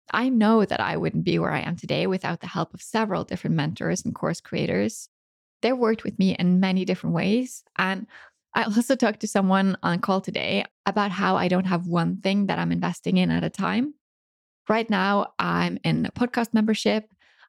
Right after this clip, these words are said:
I'm taking an Instagram course. I have a coach that I work with pretty closely. I have a YouTube membership because, yeah, I'm <laughs> planning to be on YouTube at some point. And I'm also investing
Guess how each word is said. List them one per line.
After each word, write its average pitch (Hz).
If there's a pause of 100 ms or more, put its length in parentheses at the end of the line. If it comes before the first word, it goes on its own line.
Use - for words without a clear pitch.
I'm 185
taking 180
an 165
Instagram 190
course. 190
I 190
have 185
a 170
coach -
that 180
I 180
work 175
with 185
pretty 190
closely. 202
I 180
have 175
a 165
YouTube 220
membership 214
because, - (100)
yeah, 214
I'm 165
<laughs> -
planning 233
to 190
be 175
on 170
YouTube 165
at 139
some -
point. 190 (360)
And 196
I'm 185
also 196
investing 180